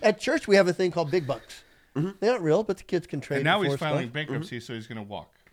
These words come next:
Speaker 3: But this is, like,
Speaker 2: Oh.
Speaker 3: they're pressing criminal charges.
Speaker 2: Uh, well, f-, he's still in the Bahamas. And right after they filed bankruptcy.
Speaker 3: So is Bahamas a non-extraditionary country?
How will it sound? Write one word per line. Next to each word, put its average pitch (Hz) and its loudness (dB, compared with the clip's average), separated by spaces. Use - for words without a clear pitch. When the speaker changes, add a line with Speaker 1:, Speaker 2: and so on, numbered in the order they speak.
Speaker 3:
But 139 -8
this 160 -6
is, - -2
like, 127 6
Speaker 2:
Oh. 123 4
Speaker 3:
they're - 0
pressing 151 -6
criminal 135 -8
charges. 87 -14
Speaker 2:
Uh, 143 -4
well, 139 2
f-, 117 -18
he's 113 -8
still 110 -4
in 98 -4
the 95 -6
Bahamas. 76 -10
And 92 -4
right 95 -2
after 90 -6
they 87 -6
filed 82 -6
bankruptcy. 78 -10
Speaker 3:
So 151 -6
is 131 -6
Bahamas 127 -8
a 113 -12
non-extraditionary 107 -12
country? 127 -16